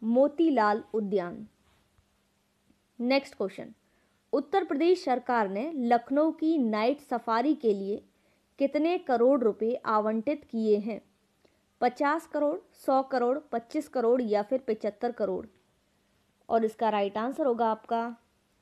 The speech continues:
पचास करोड़ रुपए। नेक्स्ट क्वेश्चन, उत्तर प्रदेश के किस जिले में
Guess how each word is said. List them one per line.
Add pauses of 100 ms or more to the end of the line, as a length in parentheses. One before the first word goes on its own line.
(140)
पचास
करोड़
रुपए। (2000)
नेक्स्ट
क्वेश्चन, (100)
उत्तर
प्रदेश
के
किस
जिले
में